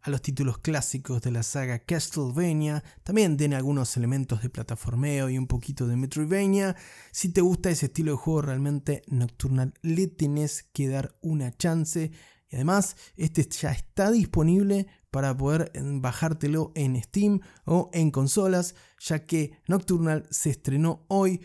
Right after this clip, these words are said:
para P C, por supuesto, para Nintendo Switch, y también lo tenés disponible en PlayStation cinco y Xbox Series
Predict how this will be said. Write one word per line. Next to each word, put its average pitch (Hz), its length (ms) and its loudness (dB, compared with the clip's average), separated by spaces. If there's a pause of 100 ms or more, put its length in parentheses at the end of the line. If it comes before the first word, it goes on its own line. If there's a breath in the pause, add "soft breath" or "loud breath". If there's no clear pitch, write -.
(260 loud breath)
para 143 460 -2
P 139 100 0
C, 254 380 -2
por 147 160 -2
supuesto, 185 580 0 (340 loud breath)
para 226 220 2
Nintendo 165 400 2
Switch, 226 400 -2 (220 soft breath)
y 247 140 2
también 175 460 2
lo 165 140 2
tenés 170 280 2
disponible 143 680 2
en 160 200 2
PlayStation 156 640 -2
cinco 143 540 -4 (160 loud breath)
y 156 100 0
Xbox 147 540 -4
Series 131 480 -4